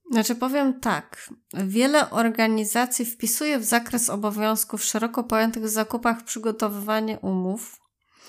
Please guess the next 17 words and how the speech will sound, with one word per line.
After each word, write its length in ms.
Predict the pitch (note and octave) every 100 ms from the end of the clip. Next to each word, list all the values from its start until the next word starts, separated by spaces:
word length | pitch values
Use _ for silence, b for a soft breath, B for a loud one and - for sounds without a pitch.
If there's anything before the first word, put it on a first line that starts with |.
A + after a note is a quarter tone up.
| B B B B B
I 100 | G#3+
ja 120 | A3+
tego 300 | A#3 B3+ A#3+ -
absolutnie 840 | G#3+ - - A3 A#3 A#3 A#3+ A3+
nie 240 | A3 A3+ A#3+
rekomenduję, 1160 | C4 C4 A#3 A#3 A3+ G#3+ G#3+ G#3 G3 G#3 A#3 A#3
ponie-, 440 | G#3 G#3+ A3+ A#3+ A3+ - F#3+
ponieważ 600 | G#3+ A3 A#3+ B3 A#3 - B B B B -
nie 340 | G#3+ A#3 D4
znam 720 | A#3+ - G3 F#3+ G#3+ C4+ E4+ - _ _
ani 320 | A3 B3+ C#4
jednego 400 | C4 B3 B3 A#3+
kupca, 460 | A#3 - B3 - B3+
który 480 | B3 - A3 A#3 A3
posiadałby 840 | A3+ A#3 - A#3 A#3+ A#3 G#3+ A3
wykształcenie 720 | A3 A3+ - G#3 G#3 A3 G#3+
prawnicze. 600 | A3 A3 G3+ F#3 - -